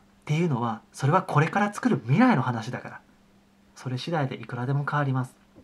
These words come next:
で、これはね、会社の一般な企業の方でも言えることで、じゃあ例えば、まだね、みんなちょっと就活、就職し-、えっと、活動とかね、イメージできないかもしれないんですけど、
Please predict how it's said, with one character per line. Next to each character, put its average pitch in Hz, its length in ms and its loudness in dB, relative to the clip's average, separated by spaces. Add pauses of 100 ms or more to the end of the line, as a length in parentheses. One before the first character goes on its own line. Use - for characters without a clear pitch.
(920)
で、 127 80 -6
こ 135 100 2
れ 160 60 2
は 170 120 2
ね、 196 360 0
会 175 260 -2
社 208 140 4
の 202 220 0 (100)
一 135 120 -2
般 180 140 2
な 185 140 -4
企 285 240 -2
業 247 100 4
の 131 80 0
方 117 180 -6
で 107 60 -6
も - 140 -14 (320)
言 135 80 0
え - 20 -2
る 135 80 0
こ 143 120 -4
と 135 100 -4
で、 113 260 -8 (640)
じ 139 60 -2
ゃ 135 60 -2
あ 147 60 4
例 196 140 2
え 156 40 2
ば、 - 180 -2 (200)
ま 185 160 4
だ 165 80 0
ね、 160 60 -4
み 185 120 -2
ん 214 40 2
な 220 40 2
ち 214 40 -2
ょ - 20 -12
っ - 20 -16
と 175 60 0
就 185 280 0
活、 190 240 2
就 190 200 -2
職 185 240 -2
し-、 - 120 -8
え - 20 0
っ 143 40 -6
と、 160 100 0
活 170 200 2
動 123 180 0
と 139 120 -8
か 117 100 -4
ね、 151 160 -2
イ 139 60 0
メ 190 100 0
ー 190 40 -2
ジ 135 100 0
で 180 100 -2
き 254 80 0
な 226 80 4
い 170 80 0
か - 80 -4
も 107 100 -8
し 131 120 -8
れ 131 60 0
な 135 140 0
い 131 60 -2
ん 120 40 -6
で 110 80 -8
す - 100 -16
け 127 80 -4
ど、 135 240 2